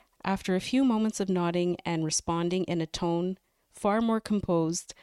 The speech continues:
than what I had been used to hearing from her, she sat back down and looked at her watch. "We better get a move on. We have to be somewhere in a couple of hours." "Where's that?" I asked,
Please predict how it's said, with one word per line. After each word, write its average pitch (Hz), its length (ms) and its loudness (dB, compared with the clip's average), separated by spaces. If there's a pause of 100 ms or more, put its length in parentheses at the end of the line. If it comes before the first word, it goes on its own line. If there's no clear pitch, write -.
(120)
than 170 160 2
what 165 140 0
I 160 40 2
had 160 160 -2
been 165 140 0
used 170 340 0
to 170 120 -2
hearing 185 280 0
from 170 200 -8
her, 151 260 -4 (320)
she - 180 0
sat 196 320 0
back 226 220 0
down 170 360 2
and 165 200 0
looked 156 180 -4
at 165 80 0
her 165 100 2
watch. 147 500 -4 (400)
"We 180 120 2
better 196 260 2
get 226 160 2
a 233 60 4
move 233 260 6
on. 160 300 0 (920)
We 185 140 4
have 214 300 0
to 220 80 2
be 196 200 2
somewhere 185 460 2
in 165 140 -2
a 165 120 -2
couple 196 220 0
of 180 100 -2
hours." 156 580 -2 (340)
"Where's 220 400 2
that?" 233 220 2
I 170 140 2
asked, 170 560 -4